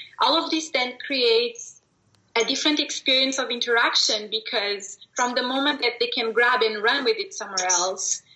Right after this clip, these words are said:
uh, it means that the potentialities of playing with it increase. So one of the things that can happen is they are playing with a robot as they do with, with their own toys, like with a car or with a doll. And then the robot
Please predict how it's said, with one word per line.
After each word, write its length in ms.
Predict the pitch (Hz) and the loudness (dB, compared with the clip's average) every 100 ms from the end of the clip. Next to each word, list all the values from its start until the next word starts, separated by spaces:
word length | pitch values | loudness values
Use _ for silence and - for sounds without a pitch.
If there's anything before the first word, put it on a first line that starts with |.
| _ | _
uh, 260 | 208 208 208 - | 0 2 2 0
it 180 | 240 | -4
means 460 | 254 277 269 233 240 214 | 0 2 2 0 -6 0
that 220 | 214 214 - - _ _ _ _ _ | 2 2 -2 -12 _ _ _ _ _
the 120 | 240 240 | -2 -2
potentialities 880 | 269 247 - - 240 226 247 247 214 | -2 0 2 4 4 4 2 -2 -4
of 140 | 196 - | -4 -6
playing 340 | - 240 226 220 | 0 2 2 2
with 120 | 196 | 0
it 140 | 190 - | 0 -2
increase. 1200 | 208 - - _ _ - 233 214 190 - - - _ _ _ _ - - | -6 -10 -14 _ _ 0 2 2 0 -6 -16 -20 _ _ _ _ -12 -2
So 180 | 233 | 2
one 140 | 226 247 | 4 4
of 160 | 262 | 0
the 60 | - | 0
things 200 | 254 247 | -4 -2
that 140 | 233 | -2
can 120 | - 214 | 0 0
happen 380 | 269 269 269 240 | 2 2 0 0
is 320 | 226 220 214 | 2 2 0
they 100 | 220 | 0
are 120 | 214 | 0
playing 320 | 220 240 233 226 | 0 -2 -2 0
with 120 | 220 | 0
a 80 | 208 | 0
robot 460 | 208 220 233 233 - | 0 0 0 -2 -2
as 240 | 208 220 | -4 -2
they 180 | 214 208 | -2 0
do 140 | 220 208 | 0 2
with, 160 | 214 214 - - | 0 -2 -6 -4
with 120 | 214 | 0
their 140 | 202 | 0
own 180 | 196 214 | -2 -4
toys, 520 | - 196 220 330 - | -4 0 2 2 0
like 260 | 190 185 - | -2 -2 -2
with 120 | 208 | -2
a 40 | 214 | -2
car 420 | - 294 285 277 | 0 2 4 4
or 120 | 240 226 | 2 2
with 180 | 220 | 0
a 100 | 208 | -2
doll. 500 | 196 202 240 311 349 - - _ _ _ _ | -2 0 0 -2 -4 -16 -20 _ _ _ _
And 140 | 233 233 | -4 0
then 160 | 240 | 2
the 100 | 247 | 2
robot 360 | 247 233 240 | 2 2 2